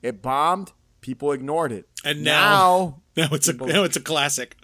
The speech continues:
Speaker 1: Now it's a cult classic,
Speaker 2: You know
Speaker 1: you
Speaker 2: what
Speaker 1: know,
Speaker 2: was
Speaker 1: so
Speaker 2: great at the time too? The t-, the Toolbox Murders remake
Speaker 1: Yes.
Speaker 2: came out at same. Also, I put that and the Black Christmas. Re-, they are both so similar
Speaker 1: They're
Speaker 2: in
Speaker 1: fun
Speaker 2: style
Speaker 1: movies, yeah.
Speaker 2: and Malignant just did that style of film.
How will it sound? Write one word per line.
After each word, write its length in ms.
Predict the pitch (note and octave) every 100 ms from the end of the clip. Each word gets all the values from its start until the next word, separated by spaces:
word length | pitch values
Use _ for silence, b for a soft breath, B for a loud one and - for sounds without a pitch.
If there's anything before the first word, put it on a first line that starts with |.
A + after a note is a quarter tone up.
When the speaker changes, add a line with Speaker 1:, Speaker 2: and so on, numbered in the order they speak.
| -
Speaker 1:
Now 140 | E3+
it's 80 | G3+
a 80 | C#3+
cult 300 | - F#3 G#3
classic, 500 | E3+ D#3+ A#2+ - G#2+
Speaker 2:
You 140 | D3+ G#3
know 100 | C4
Speaker 1:
you 60 |
Speaker 2:
what 80 | C4+
Speaker 1:
know, 60 | F3
Speaker 2:
was 100 | G3
Speaker 1:
so 100 | F#3
Speaker 2:
great 220 | A3 G#3+
at 80 | G#3+
the 80 |
time 320 | G3+ G3+ G#3 F#3
too? 200 | G#3+ G#3
The 100 | E3+
t-, 180 | D#3+ F#3
the 140 | D#3
Toolbox 520 | C#3 G3 F3+ E3 -
Murders 360 | D#3 C#3+ C#3 B2+
remake 320 | C3+ B2+ -
Speaker 1:
Yes. 280 | C#3 F3 B3+
Speaker 2:
came 180 | D#3+ E3
out 140 | D#3+
at 160 | D#3+ -
same. 260 | - F#3 F#3+ _
Also, 360 | F#3 F#3 D#3 C3+
I 100 | D#3
put 300 | F3 G3 D#3
that 320 | C#3 E3+ F#3
and 100 | D3
the 60 | C#3+
Black 280 | D3 D3+ D#3+
Christmas. 440 | - D#3+ F3+ C#3+
Re-, 80 | F3
they 220 | C3+ E3
are 80 | D#3
both 540 | D3+ A#2+ _ G3 G3 -
so 400 | - - F3 F3+
similar 520 | - - F#3+ F3+ E3+
Speaker 1:
They're 40 |
Speaker 2:
in 140 | E3 D#3+
Speaker 1:
fun 160 | F3+
Speaker 2:
style 380 | F#3+ F3 D#3+ F3+
Speaker 1:
movies, 280 | F#3 G#2+ -
yeah. 280 | F#3 C4+ C3
Speaker 2:
and 260 | E3 E3 D#3+
Malignant 800 | D#3+ D3+ D#3+ F3 E3 F3+ F#3+ -
just 480 | - E3+ D#3 - B2
did 220 | D3+ C3+
that 280 | B2+ B2+ -
style 440 | - C3+ A#2+ A2+
of 60 | G#2+
film. 320 | - A2 G2